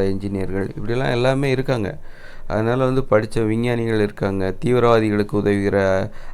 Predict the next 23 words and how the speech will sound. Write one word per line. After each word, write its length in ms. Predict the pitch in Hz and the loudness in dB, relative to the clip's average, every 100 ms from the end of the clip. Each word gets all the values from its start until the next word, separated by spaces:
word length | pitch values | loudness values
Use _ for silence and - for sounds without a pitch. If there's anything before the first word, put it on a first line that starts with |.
| - | -2
அறிவியல் 400 | 107 113 113 104 | 2 2 2 2
விஞ்ஞானிகள் 500 | 104 104 104 101 98 | 2 2 2 2 0
இருக்காங்க. 400 | - 92 92 92 95 - - - - - | -2 -4 -2 -4 -6 -8 -12 -14 -10 -4
அ, 80 | 104 98 95 92 85 60 - - - - - | -2 -2 -2 -4 -4 -6 -8 -12 -16 -16 -6
அது 200 | - 127 | 0 2
மாதிரி 280 | 131 143 139 139 151 - - - | 2 0 0 0 0 -4 -8 -2
படிச்சவங்க 460 | 104 123 - 135 127 | 0 0 -2 -2 -2
எல்லாருமே 380 | 123 127 123 127 | 0 2 2 0
வந்து 260 | 127 123 147 156 - | -2 -2 0 -2 -2
நல்லவங்களும் 480 | 107 113 123 127 123 | -2 0 0 -2 -2
இருக்காங்க, 300 | - 113 120 | -2 -4 -4
கெட்டவங்களும் 500 | 117 - 107 104 98 | -4 -2 0 0 -2
இருக்காங்க. 300 | - 90 - - - - - - - | -4 -6 -6 -12 -16 -18 -18 -18 -10
அதனால 320 | - 104 110 123 | -6 -4 -2 -2
வந்து 220 | 120 123 120 - | -2 0 0 0
படிச்சிட்டாலே 580 | 98 107 - - 120 123 | -2 -4 -4 0 2 2
நல்லவங்களா 460 | 110 104 113 110 104 | 2 2 2 2 2
ஆயிட 180 | 92 | 2
மாட்டாங்க. 380 | 92 90 80 60 - - - - - - - | 0 -2 -2 -4 -8 -10 -10 -14 -16 -14 -2
படிப்பு 320 | 107 113 120 | 0 0 0
மட்டுமே 300 | 113 107 117 | -2 -2 0
ஒருத்தர் 340 | 120 113 107 98 | 0 0 0 0
நல்லவங்களா 360 | 98 110 110 | 2 2 2